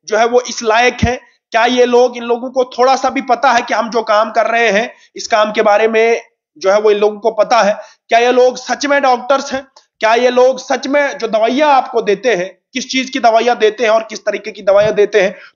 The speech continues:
थोड़ा सा जो है वो आपको भी ध्यान देना पड़ेगा। मगर प्रशासन ने कहीं ना कहीं जो है वो शिकंजा कस लिया है और शिकंजा जो है वो उन फेक डॉक्टर्स के ऊपर जो है वो कस लिया है।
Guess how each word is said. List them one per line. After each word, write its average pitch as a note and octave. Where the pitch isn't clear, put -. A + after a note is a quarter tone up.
थोड़ा D4
सा C4
जो A#3
है A3+
वो A3+
आपको G#3
भी G#3+
ध्यान F3+
देना F#3+
पड़ेगा। G3
मगर G#3
प्रशासन B3
ने C#4
कहीं D#4
ना D4+
कहीं C4
जो A#3+
है A#3
वो A3+
शिकंजा G#3
कस C#4+
लिया A3+
है G#3
और A3
शिकंजा A#3+
जो G#3+
है G#3+
वो A3
उन G#3+
फेक G#3
डॉक्टर्स G#3
के G#3
ऊपर G3
जो F#3
है F3+
वो F#3
कस -
लिया E3+
है। A#2+